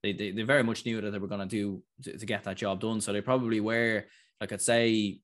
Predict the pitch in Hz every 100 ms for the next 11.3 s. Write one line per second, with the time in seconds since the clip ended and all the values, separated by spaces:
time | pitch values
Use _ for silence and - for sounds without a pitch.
0 | - 107 104 104 - 107 107 104 98 -
1 | 110 98 101 101 104 101 101 95 92 101
2 | 101 85 92 107 104 95 - 113 110 107
3 | 104 104 - 107 101 117 117 117 113 120
4 | 127 - 127 117 117 _ _ _ - 120
5 | 123 123 120 120 123 127 127 123 127 120
6 | 117 123 170 123 - 123 101 123 120 127
7 | 127 123 - - 135 127 - 170 156 143
8 | 123 104 113 110 104 110 117 113 117 104
9 | 98 - 117 110 101 104 110 110 104 98
10 | 98 98 - 113 110 104 107 101 - 110
11 | 107 98 -